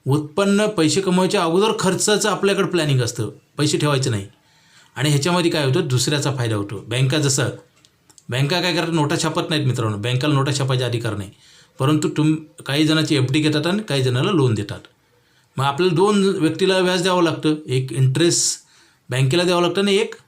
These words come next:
डिपॉझिट होल्डरला. मित्रांनो, आपली दुर्दशा आपल्या हातानंच होते. कर्मामध्ये ताकद मोठी आहे आणि चांगलं सांगणारा पाहिजे आणि आपण ऐकलं पाहिजे आणि सातत्यानं पाहिजे.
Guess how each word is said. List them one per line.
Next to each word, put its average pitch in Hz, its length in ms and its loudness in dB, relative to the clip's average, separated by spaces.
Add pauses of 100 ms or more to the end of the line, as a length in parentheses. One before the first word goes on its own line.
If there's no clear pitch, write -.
(880)
डिपॉझिट 185 480 2
होल्डरला. 101 380 -2 (800)
मित्रांनो, 190 340 2
आपली 185 220 0
दुर्दशा 156 520 2
आपल्या 160 220 0
हातानंच 143 320 0
होते. 165 160 0
कर्मामध्ये 175 580 0 (100)
ताकद 156 280 -2
मोठी 131 280 0
आहे 127 200 0
आणि 151 180 0
चांगलं 151 360 0
सांगणारा 143 400 0
पाहिजे 151 340 0 (280)
आणि 117 120 -4
आपण 127 200 -4
ऐकलं 127 320 0
पाहिजे 107 240 -4
आणि 147 200 0
सातत्यानं 143 520 -2
पाहिजे. 95 260 -8